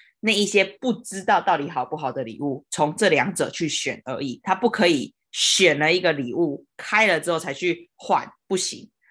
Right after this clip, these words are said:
他只能一次先挑说我要这个礼物。那你抢了这个人的礼物之后，这个人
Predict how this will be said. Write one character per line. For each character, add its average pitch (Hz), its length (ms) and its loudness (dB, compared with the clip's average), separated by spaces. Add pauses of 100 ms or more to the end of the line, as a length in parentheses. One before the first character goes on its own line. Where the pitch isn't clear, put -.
(160)
他 214 100 2
只 175 180 -2
能 139 300 -2
一 156 140 -6
次 170 220 2
先 156 320 0
挑 147 280 0
说 151 280 0
我 143 100 2
要 151 80 2
这 165 80 -6
个 156 140 -6
礼 - 160 -10
物。 165 180 -2 (480)
那 233 180 4
你 165 160 0
抢 147 300 -2
了 151 80 2
这 277 140 0
个 247 80 4
人 160 140 2
的 151 40 -4
礼 135 220 -6
物 165 180 -2
之 156 180 -6
后， 170 300 2
这 302 100 0
个 233 120 0
人 143 260 -2